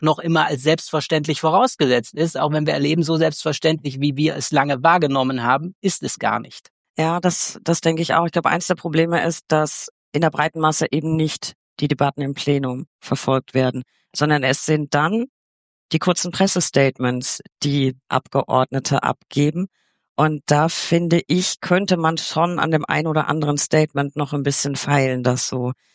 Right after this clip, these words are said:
Speaker 2: vielleicht auf dem Weg zum Auto gerade noch von sich gegeben wird, auch da Anwesende ausgenommen.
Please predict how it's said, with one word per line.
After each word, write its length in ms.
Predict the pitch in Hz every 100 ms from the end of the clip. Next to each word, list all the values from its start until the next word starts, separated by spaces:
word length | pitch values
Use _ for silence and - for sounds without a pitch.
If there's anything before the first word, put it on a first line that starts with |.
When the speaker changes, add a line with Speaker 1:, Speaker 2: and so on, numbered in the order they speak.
| _
Speaker 2:
vielleicht 280 | 135 151 165
auf 100 | -
dem 220 | 156 143
Weg 240 | 143 147
zum 180 | - 135
Auto 400 | - 127 139 -
gerade 320 | 131 131 135
noch 140 | 131 131
von 260 | - 156
sich 240 | 143 131 -
gegeben 460 | 131 123 123 123
wird, 180 | 131 160 - _ _
auch 160 | - 131
da 240 | - 139
Anwesende 680 | 139 143 135 135 131 127 -
ausgenommen. 640 | 143 151 - 127 127 139